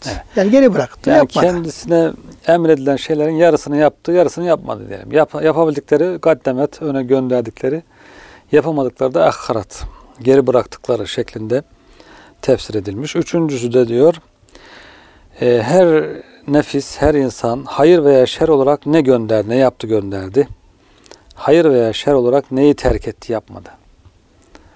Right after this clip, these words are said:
Speaker 1: Yani hayır, bir hayır yapacaktı, yapamadı, onun sevabından mahrum kaldı. Veya bir şer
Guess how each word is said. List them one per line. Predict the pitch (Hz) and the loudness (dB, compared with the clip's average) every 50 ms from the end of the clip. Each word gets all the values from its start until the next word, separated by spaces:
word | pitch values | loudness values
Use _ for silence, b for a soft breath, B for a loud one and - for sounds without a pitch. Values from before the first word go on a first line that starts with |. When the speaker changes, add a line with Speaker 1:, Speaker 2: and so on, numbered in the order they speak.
| b b b b b b b b b - | b b b b b b b b b -14
Speaker 1:
Yani | 113 104 | -12 -8
hayır, | - - 127 135 135 120 120 | -4 -2 0 0 0 0 0
bir | 131 135 | 0 -2
hayır | 113 120 131 139 131 127 131 - - - - B B B B B B B B - | 0 0 -2 0 0 0 -2 -4 -8 -20 -20 B B B B B B B B -4
yapacaktı, | 131 123 - 123 110 120 117 - _ - - 151 147 - - _ _ _ 175 165 156 - - | -4 -2 -2 -2 -4 -4 -6 -6 _ 0 0 0 0 -2 -8 _ _ _ -20 -20 -10 -4 -4
yapamadı, | 139 139 139 127 120 117 113 110 139 147 151 - - - 139 135 _ _ _ _ _ _ _ - | -2 0 -2 -2 -2 -4 -6 -6 -6 -6 -6 -8 -14 -20 -20 -20 _ _ _ _ _ _ _ -6
onun | - 139 127 135 | -4 -4 -4 -4
sevabından | 139 - - 127 127 127 127 127 131 135 131 123 | -4 -2 0 2 2 2 2 0 -2 -6 -6 -4
mahrum | 120 120 113 110 113 110 101 | -4 -4 -4 -4 -6 -10 -12
kaldı. | - - 110 107 107 113 147 151 _ _ _ B B B B B B B B B B B B B B | -12 -10 -10 -10 -8 -8 -10 -10 _ _ _ B B B B B B B B B B B B B B
Veya | 120 117 120 123 123 120 | 0 2 2 2 4 2
bir | 135 131 | 0 0
şer | 117 - - 135 135 | 0 0 2 2 2